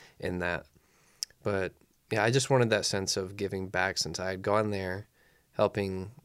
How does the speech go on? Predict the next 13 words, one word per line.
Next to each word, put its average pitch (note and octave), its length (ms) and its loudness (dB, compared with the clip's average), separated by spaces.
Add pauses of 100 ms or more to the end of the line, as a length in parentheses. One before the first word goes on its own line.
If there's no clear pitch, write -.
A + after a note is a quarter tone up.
(1040)
students, G#2 480 2
and G#2 100 2
I G2+ 80 4
can F2+ 320 -4
genuinely A#2 420 8
say G#2 380 2
if - 200 -6
they G#2 160 0
ever F#2+ 240 -4
got - 220 -8
frustrated A2 560 0
or F#2 80 -6
felt F2 400 -6